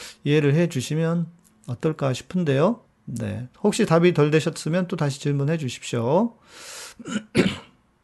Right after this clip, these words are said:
네.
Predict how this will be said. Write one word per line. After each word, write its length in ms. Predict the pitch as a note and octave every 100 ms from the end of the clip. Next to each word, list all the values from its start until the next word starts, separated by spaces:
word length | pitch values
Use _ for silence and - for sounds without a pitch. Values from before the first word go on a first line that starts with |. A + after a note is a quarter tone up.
| _ _ _ _ _ _ _ _ _ - - - - - _ _
네. 840 | D3 C#3+ C#3 C3 B2+ B2 A2 A2